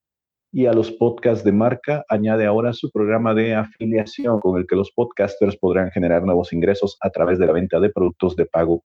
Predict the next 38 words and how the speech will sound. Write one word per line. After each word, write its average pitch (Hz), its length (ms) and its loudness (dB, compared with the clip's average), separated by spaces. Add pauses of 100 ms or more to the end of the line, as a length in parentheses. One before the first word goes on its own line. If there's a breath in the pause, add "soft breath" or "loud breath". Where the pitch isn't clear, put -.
de 80 240 0 (200)
iBooks. 67 420 -8 (540)
Habría 87 400 2
que 82 80 2
ver 107 260 0
qué 87 480 2
tipo 95 260 0
de 87 60 0
productos 90 440 0
son 98 180 0
esos. 123 300 0
La, 73 200 2
la 76 240 0
prensa 92 260 0
de 95 100 2
nota 110 220 2
que - 120 -2
han 92 160 0
lanzado 95 540 0
al, 85 200 -6 (220)
al 80 120 0
mundo 104 520 0
no 98 500 0
han 95 460 0
mayores 92 420 -2
explicaciones 92 760 -6
todavía 92 380 2
acerca 92 400 -2
de 90 160 -2 (100)
qué 113 320 0
tipo 101 320 0
de 95 60 -8
productos 92 480 -2
estamos 90 340 -4
hablando. 87 460 0 (480 soft breath)
Vamos 90 240 0
a 85 40 2
ver 87 260 0